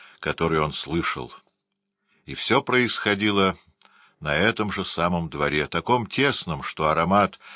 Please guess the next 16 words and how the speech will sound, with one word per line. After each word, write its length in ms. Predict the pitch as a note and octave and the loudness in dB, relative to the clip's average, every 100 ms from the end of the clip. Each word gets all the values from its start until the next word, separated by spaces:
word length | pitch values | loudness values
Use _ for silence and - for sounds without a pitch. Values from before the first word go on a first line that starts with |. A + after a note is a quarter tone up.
| - - | -20 -4
нетлингеровской 1080 | E2+ G2+ - F2+ F2 E2+ F#2 E2 - - C#2+ | 0 0 0 0 0 2 2 0 -4 -8 -6
сигары 580 | - C#2+ F#2 A2 - - _ _ _ _ _ _ - | -6 -2 0 2 0 -6 _ _ _ _ _ _ -10
заполнил 640 | C2 C2+ - F2+ F2 E2+ | -6 -4 0 0 2 -2
его 300 | C#2 C2+ D2 | -2 -2 -2
целиком. 600 | - - C2 - D2 C2+ - _ _ _ - _ _ _ _ _ _ _ - | -4 -6 -8 -6 -6 -8 -12 _ _ _ -20 _ _ _ _ _ _ _ -6
Принюхиваясь, 840 | D#2+ D#2 B2+ B2+ C3+ B2+ A#2 F#2+ | -2 0 0 0 0 2 2 2
директор 480 | D#2+ D2+ G2 - G2 | 0 0 0 -4 -6
подумал: 580 | - G#2 E2 D#2+ D#2 - | -2 -2 0 0 -2 -2
«О, 160 | G#2 G2+ | -2 0
Боже! 680 | F2 D#2+ B1 C2+ C2+ B1 - - - - - _ _ _ _ | 0 0 -2 -4 -4 -4 -12 -20 -20 -20 -20 _ _ _ _
В 120 | - | -4
сигарах 560 | A#2+ G2+ G#2+ A2+ A2+ | 0 2 4 4 2
он 160 | A#2+ A#2+ | 0 0
всегда 540 | - - A#2+ E2 D#2 | -2 -2 -2 0 0
знал 360 | D#2 G2 G#2+ F2+ | 0 -2 -2 -2
толк. 600 | - E2 C#2+ - - - | -4 -4 -4 -6 -14 -16